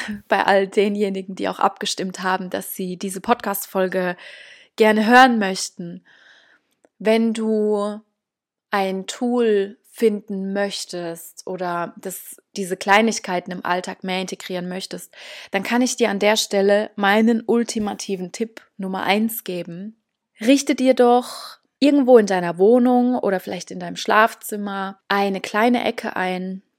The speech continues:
die nur dir gehört. Vielleicht mit einem kleinen Tischchen oder einem Tablett oder ja, irgendwas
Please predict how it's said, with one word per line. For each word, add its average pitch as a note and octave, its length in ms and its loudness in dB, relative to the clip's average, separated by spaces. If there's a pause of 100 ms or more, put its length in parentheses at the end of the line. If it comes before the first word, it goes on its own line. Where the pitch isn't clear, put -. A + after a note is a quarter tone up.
(140)
die A3 60 2
nur A3+ 180 8
dir A3+ 180 4
gehört. F#3+ 680 -4 (240)
Vielleicht G#3 340 0
mit G3+ 160 -6
einem F#3+ 260 -6 (320)
kleinen F3+ 380 -4
Tischchen G3 680 -4
oder F3 500 -8
einem E3+ 280 -10
Tablett G3 600 0
oder E3+ 440 -6 (720)
ja, F3+ 260 -6
irgendwas A#3 640 4